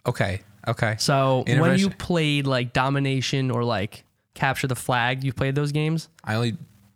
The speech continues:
Speaker 1: I never played Capture the Flag. I hated that one. I like Domination, and I like, there was Ground War. That was, like, eighteen on eighteen.
Speaker 2: Okay,
Speaker 1: That
Speaker 2: but
Speaker 1: was pretty
Speaker 2: so
Speaker 1: good.
Speaker 2: th-, there was little icons in the game where it said, like, Objective A, Objective B, and stuff like
Speaker 1: Yeah,
Speaker 2: that.
Speaker 1: yeah.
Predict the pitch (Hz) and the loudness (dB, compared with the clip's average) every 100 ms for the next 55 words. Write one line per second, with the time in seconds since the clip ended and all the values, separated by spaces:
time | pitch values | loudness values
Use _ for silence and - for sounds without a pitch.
0 | _ 113 120 139 135 107 113 107 98 95 | _ -4 -2 0 -2 0 -2 -2 -2 -2
1 | 90 95 107 95 92 92 92 104 117 113 | -2 -2 -2 -2 -2 -2 -2 -2 0 0
2 | 113 110 110 120 110 113 127 127 - - | 0 0 -2 -2 -2 -2 -2 -4 -8 -10
3 | - 107 101 110 143 117 98 92 98 107 | -4 -4 0 0 0 0 0 0 0 0
4 | 104 85 - - 117 110 120 107 104 107 | 0 -2 -10 -4 -4 -2 -2 0 0 -2
5 | - 123 123 127 139 139 131 123 127 104 | -4 -6 -6 -4 -2 0 0 2 0 2
6 | 165 147 139 143 - 165 160 165 196 - | 2 2 0 -2 0 2 2 0 0 2
7 | 143 151 - 147 139 131 127 127 127 123 | 0 0 0 0 2 0 0 0 0 2
8 | 120 123 - 127 123 - 135 123 135 135 | 0 0 0 0 0 -2 -2 0 2 0
9 | 123 131 123 120 113 - - 135 127 131 | 0 0 0 0 -4 -10 -6 -2 0 0
10 | 139 127 127 123 120 120 131 - 117 139 | 0 0 0 0 0 0 -2 -2 -2 0
11 | 233 220 101 139 101 | 2 2 2 0 0